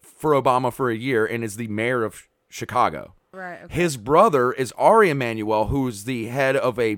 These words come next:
Speaker 1: huge corporation that owns the banks that locked Kanye's accounts down.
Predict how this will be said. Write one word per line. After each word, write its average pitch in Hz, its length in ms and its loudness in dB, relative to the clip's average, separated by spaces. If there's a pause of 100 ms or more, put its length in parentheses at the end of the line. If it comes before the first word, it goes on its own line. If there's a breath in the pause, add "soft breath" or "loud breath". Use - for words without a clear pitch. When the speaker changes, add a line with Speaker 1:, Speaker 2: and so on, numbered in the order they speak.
Speaker 1:
huge 156 560 -10
corporation 139 800 -2 (280 soft breath)
that 123 460 0 (100)
owns 147 300 0
the 135 80 2
banks 127 400 -2
that 98 180 -6
locked 120 400 -2
Kanye's 113 460 -4
accounts 104 440 -8
down. 50 320 -16